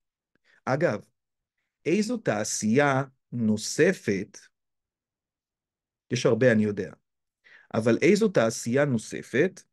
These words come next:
הלכה מאוד חזק, כמעט אני אומר לאקסטרים, על הקטע הזה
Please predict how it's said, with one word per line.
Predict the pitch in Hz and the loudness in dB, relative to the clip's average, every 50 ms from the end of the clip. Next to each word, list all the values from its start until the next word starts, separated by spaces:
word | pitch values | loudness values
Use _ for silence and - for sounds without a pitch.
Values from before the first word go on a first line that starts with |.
| _ _ _ _ _ _ _ _ _ _ _ _ _ - | _ _ _ _ _ _ _ _ _ _ _ _ _ 0
הלכה | 107 120 113 - - - 190 196 180 | 0 2 2 0 0 0 2 4 4
מאוד | 147 131 - - 165 208 208 202 | 4 2 2 2 4 4 4 2
חזק, | - - - 123 107 101 104 98 110 160 - - - _ _ _ _ _ | -2 -2 -2 -2 -2 -4 -4 -4 -4 -4 -6 -8 -14 _ _ _ _ _
כמעט | - - 117 120 - 156 202 208 - | -6 -6 -4 -2 0 0 0 2 2
אני | 208 175 135 | 2 2 4
אומר | 120 113 117 135 151 160 165 | 4 4 4 4 2 2 2
לאקסטרים, | 143 127 - 104 - - - - - - 104 95 95 101 113 165 208 202 - - _ _ _ _ _ _ - _ _ - | 2 0 0 -2 -8 -12 -16 -16 -12 -8 -6 -4 -2 -2 0 0 -2 -4 -6 -12 _ _ _ _ _ _ -20 _ _ -4
על | 107 104 104 | -2 0 0
הקטע | 104 101 - - 190 214 - 339 330 | 0 0 0 0 0 2 4 4 2
הזה | 160 120 104 107 107 107 110 | 4 2 0 -2 -2 -2 0